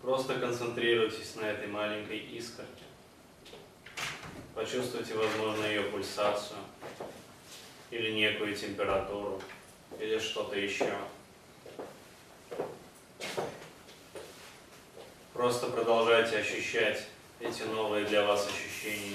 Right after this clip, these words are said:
ни с чем не сравнимые и очень приятные. И по мере того, как эти ощущения, возможно, будут усиливаться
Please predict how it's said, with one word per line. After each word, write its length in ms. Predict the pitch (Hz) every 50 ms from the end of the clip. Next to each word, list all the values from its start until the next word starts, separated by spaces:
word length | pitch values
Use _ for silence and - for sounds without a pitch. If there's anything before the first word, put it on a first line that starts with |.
| 98
ни 60 | 98
с 120 | 95 - -
чем 140 | 104 101 101
не 80 | 101
сравнимые 680 | 101 - 101 101 98 98 95 101 104 104 98 101 98 - - - - - - - - - - - - - - - - - - - - - - - - - - -
и 40 | 110
очень 360 | 107 107 104 - 110 104 101
приятные. 640 | 98 98 101 101 101 101 98 95 95 95 95 - - - - - - - - - - - - - - - - - - - - - - - - - - - - - - - - - - - - - - - - - -
И 80 | 117 110
по 140 | 113 113
мере 300 | 110 113 110 110 107 104
того, 320 | 104 107 107 107 110 107 107
как 160 | 107 104 107
эти 180 | 107 104 - 110
ощущения, 640 | 104 101 - 104 101 - - 110 107 107 104 101
возможно, 480 | 101 101 101 101 101 104 104 101 101 101
будут 340 | 101 104 101 101 98 95 101
усиливаться 720 | 95 - - - 117 117 117 117 113 113 107 - - -